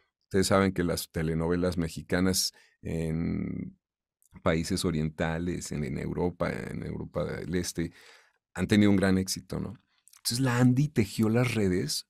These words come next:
para poder controlar eso, pero no con la voz, porque ¿saben qué? No había créditos. No se decía quiénes participaban en las producciones.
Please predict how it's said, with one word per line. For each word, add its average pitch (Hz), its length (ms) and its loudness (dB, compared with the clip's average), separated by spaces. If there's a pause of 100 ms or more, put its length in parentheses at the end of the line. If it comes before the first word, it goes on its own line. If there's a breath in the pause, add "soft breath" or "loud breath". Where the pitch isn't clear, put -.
(120)
para 85 200 -8
poder 95 260 2
controlar 95 440 2
eso, 92 180 -4 (480 soft breath)
pero 92 200 2
no 92 200 4
con 82 160 0
la 71 100 -4
voz, 76 400 -12 (340)
porque - 300 -4
¿saben 90 380 0
qué? 104 280 -4
No 92 120 0
había 90 200 -2
créditos. 82 720 -6 (760)
No 95 160 -4
se 95 160 0
decía 85 420 0
quiénes 80 320 -4
participaban 78 800 -6
en 71 60 -8
las 71 120 -8
producciones. 73 760 -4